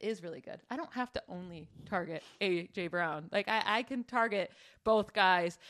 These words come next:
So, like, the first twelve we-, or weeks one through twelve,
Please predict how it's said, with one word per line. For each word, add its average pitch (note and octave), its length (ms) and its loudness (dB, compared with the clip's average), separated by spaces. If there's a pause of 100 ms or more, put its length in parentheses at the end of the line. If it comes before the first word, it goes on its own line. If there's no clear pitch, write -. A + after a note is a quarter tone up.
So, C4+ 220 2
like, B3+ 160 4
the B3 80 -2
first - 480 2 (220)
twelve A#3+ 480 2
we-, A3 180 -4
or F#3 320 -2
weeks A#3 240 -8
one A3 240 2
through A3 140 -8
twelve, F#3 340 0